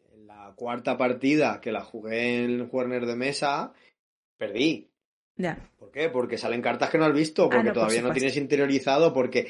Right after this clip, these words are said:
Speaker 1: el orden en el que colocas las cuatro tecnologías iniciales, que es aleatorio, te cambia el árbol ya. Por ejemplo, en la partida que jugamos el, el sábado, lo volvimos a jugar, salió las tecnologías militares en la parte de arriba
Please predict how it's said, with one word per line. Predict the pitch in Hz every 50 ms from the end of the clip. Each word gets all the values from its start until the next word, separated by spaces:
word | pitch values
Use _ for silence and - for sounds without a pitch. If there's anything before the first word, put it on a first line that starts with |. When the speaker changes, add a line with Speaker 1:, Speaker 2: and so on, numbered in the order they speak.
| - - - _
Speaker 1:
el | - 120 120 117
orden | 123 135 143 175 202 196
en | 214 226 220
el | 214 202 -
que | 170 160
colocas | 143 147 139 135 123 131 123
las | 123 120 117 -
cuatro | - 123 120 117 113
tecnologías | 110 120 110 107 107 107 101 - 117 110 101 98
iniciales, | 107 101 98 98 - 95 87 95 123 131
que | - 131
es | 120 113
aleatorio, | 98 101 101 92 92 - 98 92 92 101 131 175 - - _ _ _ _ _
te | - 120
cambia | 120 117 135 180 185
el | 139 123
árbol | 139 131 156 156 117 101
ya. | 98 107 98 95 -
Por | - -
ejemplo, | - - 151 151 139 123
en | 110
la | 113 104
partida | 113 107 - - 120 135
que | 143 165
jugamos | 165 170 170 160 156 156 156 147 -
el, | 160 147 147 143 143 143 143 143 143 - - - _ _
el | - 127 123
sábado, | - 139 151 156 156 151
lo | 151 151
volvimos | 147 143 143 143 143 139 131
a | 147
jugar, | 131 - 147 156 180 175 160 160 185 - - - - _ _ _ _ _ -
salió | 117 107 107 117 135 135 113
las | 107 101 98 92
tecnologías | - - - - 104 101 104 98 120 123 131
militares | 147 147 143 135 - 143 147 147 170
en | 156
la | 151 147 -
parte | 143 135 - - 143
de | 139
arriba | 135 131 139 180 208 190 165 151 170 240 -